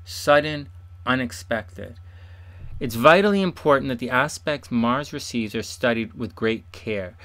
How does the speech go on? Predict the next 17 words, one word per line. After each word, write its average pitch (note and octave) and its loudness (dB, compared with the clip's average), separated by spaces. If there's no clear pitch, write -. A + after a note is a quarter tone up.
If C3+ -6
the D#3 0
planet E3 -2
is A#2+ -4
afflicted, G3 -2
do, C#3 0
do, C#3+ 0
do, D3 -2
do, D3 -6
do, D3 -4
do, D3 -8
do, D3 -6
uh, A#2+ 2
is A#2+ -8
afflicted D3+ -2
by B2+ 4
moon, D3 2